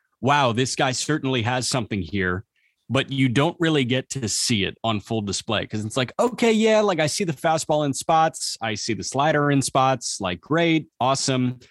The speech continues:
Um, yeah, for sure. Like, he's, he's a good college arm that,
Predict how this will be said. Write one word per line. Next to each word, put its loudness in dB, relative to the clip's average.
Um, 2
yeah, 0
for -4
sure. 0
Like, -2
he's, -4
he's -4
a -4
good 0
college 0
arm 0
that, -2